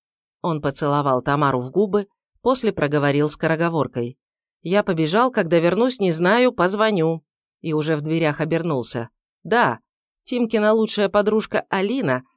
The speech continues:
сказала, чтобы мы купили ему тёмные очки, желательно со стёклами, раз не может жить без программирования». В прихожей хлопнула входная дверь. Тамара крикнула: «Тима, собирайся, скоро бабушка приедет,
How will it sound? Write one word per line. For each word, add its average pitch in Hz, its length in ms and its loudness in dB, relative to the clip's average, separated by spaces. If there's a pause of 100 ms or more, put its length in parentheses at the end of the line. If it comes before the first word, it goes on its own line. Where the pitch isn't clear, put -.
сказала, 220 540 2
чтобы 190 300 -2
мы 226 140 0
купили 226 380 -2
ему 208 280 0
тёмные 214 460 0
очки, 147 480 -6 (220)
желательно 185 640 2
со 220 160 -2
стёклами, 147 640 -2 (240)
раз 180 260 0
не 208 120 0
может 165 320 0
жить 165 280 -4 (200)
без 175 180 -2
программирования». 143 960 -2 (640)
В - 160 -20
прихожей 214 520 0
хлопнула 165 680 -2
входная 143 500 -2
дверь. 156 380 -4 (460)
Тамара 143 400 0
крикнула: 131 580 -4 (440)
«Тима, 247 500 2
собирайся, 233 720 0 (220)
скоро 277 340 2
бабушка 185 420 0
приедет, 160 520 -2